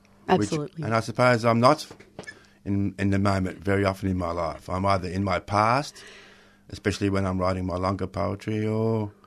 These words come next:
Speaker 1: I'm worried about the future.
Speaker 2: Mm, mm-hmm.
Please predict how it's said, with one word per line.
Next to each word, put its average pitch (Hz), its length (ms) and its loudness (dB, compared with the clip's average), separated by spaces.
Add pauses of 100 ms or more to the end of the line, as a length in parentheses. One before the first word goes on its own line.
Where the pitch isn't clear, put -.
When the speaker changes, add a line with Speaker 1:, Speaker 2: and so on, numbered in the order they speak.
(520)
Speaker 1:
I'm 101 200 0
worried 110 260 4
about 107 220 0
the 101 80 -6
future. 98 440 -4 (140)
Speaker 2:
Mm, 170 640 4
mm-hmm. 185 440 0